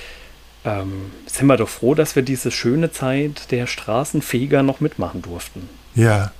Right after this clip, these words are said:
Speaker 1: Ich hab da schöne Erinnerungen dran.
Speaker 2: Mit Toast Hawaii.
Speaker 1: Mit Toast Hawaii und frisch gebadet.
Speaker 2: Frisch gebadet.
Speaker 1: <laughs>
Speaker 2: M-, mit Tannenzapfen.
Speaker 1: Ja,
Speaker 2: Geruch.
Speaker 1: natürlich, klar, natürlich.
Speaker 2: Dusch-
Speaker 1: Ja, ja.
Speaker 2: Hier.
Speaker 1: Nur das, das Schwarzwald-Duschbad hatten wir.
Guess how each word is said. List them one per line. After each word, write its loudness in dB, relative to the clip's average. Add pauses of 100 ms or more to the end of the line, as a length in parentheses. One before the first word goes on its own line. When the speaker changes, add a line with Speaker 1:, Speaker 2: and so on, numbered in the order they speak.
(280)
Speaker 1:
Ich -4
hab 0
da 4
schöne 4
Erinnerungen 0
dran. -8 (360)
Speaker 2:
Mit 4
Toast 6
Hawaii. 4 (300)
Speaker 1:
Mit -4
Toast -6
Hawaii 0 (360)
und -4 (200)
frisch -4
gebadet. -4 (460)
Speaker 2:
Frisch 2
gebadet. -2
Speaker 1:
<laughs> -8
Speaker 2:
M-, -2 (240)
mit 6 (340)
Tannenzapfen. 2 (720)
Speaker 1:
Ja, 0 (120)
Speaker 2:
Geruch. 0
Speaker 1:
natürlich, 2
klar, 6
natürlich. 4
Speaker 2:
Dusch- -16
Speaker 1:
Ja, 2
ja. 0 (560)
Speaker 2:
Hier. 4
Speaker 1:
Nur 6
das, 4
das 0
Schwarzwald-Duschbad 0
hatten -2
wir. -4